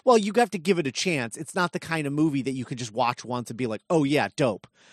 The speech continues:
Um, you know, I mean, I think for some people maybe it is, but, like, I'm definitely not one of those people. And it takes a lot of homework for me to, like, really dig into this movie.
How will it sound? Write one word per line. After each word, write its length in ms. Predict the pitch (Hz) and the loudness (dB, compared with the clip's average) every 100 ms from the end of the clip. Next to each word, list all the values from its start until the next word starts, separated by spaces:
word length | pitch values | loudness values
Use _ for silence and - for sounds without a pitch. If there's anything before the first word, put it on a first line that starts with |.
| - | -10
Um, 500 | - 156 151 127 110 - _ _ - - - - | 2 6 6 4 -2 -12 _ _ -20 -20 -14 4
you 140 | 208 | 8
know, 120 | 180 | 8
I 80 | 151 | 8
mean, 100 | 208 | 8
I 80 | 190 | 8
think 220 | 185 254 | 8 4
for 120 | - 185 | 4 4
some 220 | 202 185 | 6 6
people 320 | 190 156 170 | 2 2 2
maybe 300 | 156 156 139 | 2 4 4
it 80 | 147 | 6
is, 320 | 208 139 131 | 6 4 0
but, 180 | - 135 | -6 -4
like, 180 | 127 120 | -2 -2
I'm 160 | 147 175 | -2 0
definitely 360 | 160 123 117 | 0 0 -4
not 120 | 110 98 | -6 -6
one 120 | 110 | -6
of 60 | |
those 140 | 104 101 | -8 -10
people. 400 | - 110 104 104 - - | -10 -8 -8 -8 -12 -10
And 100 | 131 | -4
it 80 | 151 | 0
takes 240 | 175 156 | 0 0
a 60 | 135 | 0
lot 220 | 131 131 | 0 2
of 80 | 113 | 0
homework 440 | 131 127 117 104 | -4 -4 -6 -8
for 140 | - 113 | -10 -8
me 160 | 117 | -8
to, 80 | 110 | -6
like, 260 | 104 98 - _ - | -8 -8 -12 _ -12
really 640 | 117 131 131 123 110 101 _ _ _ _ 123 | -4 0 2 0 -2 -6 _ _ _ _ 0
dig 260 | 107 170 127 | 8 8 6
into 260 | 127 117 | 0 -2
this 220 | 101 104 - | -6 -8 -8
movie. 400 | 110 90 82 | -8 -8 -12